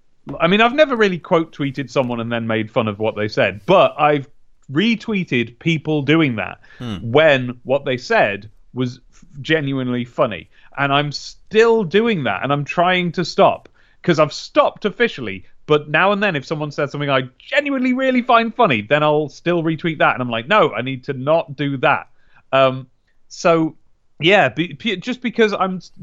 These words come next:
Speaker 1: becoming more aware of the fact that, like, I saw a, I saw a string of tweets recently that said,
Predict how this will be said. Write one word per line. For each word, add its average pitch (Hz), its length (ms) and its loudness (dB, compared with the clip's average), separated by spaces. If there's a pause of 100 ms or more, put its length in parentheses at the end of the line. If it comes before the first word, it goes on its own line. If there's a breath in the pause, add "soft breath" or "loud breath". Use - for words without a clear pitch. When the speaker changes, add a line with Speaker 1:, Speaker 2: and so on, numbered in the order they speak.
Speaker 1:
becoming 175 400 -4
more 165 300 4
aware 170 340 4
of 139 80 -2
the 135 100 -4
fact 117 320 0
that, 123 140 0
like, 117 380 -2
I 151 60 0
saw 151 380 4
a, - 60 -2
I 156 80 2
saw 196 220 -2
a 156 40 0
string 139 240 -4
of 113 60 -6
tweets 101 320 -8
recently 90 400 -12 (400 soft breath)
that 127 180 2
said, 117 360 2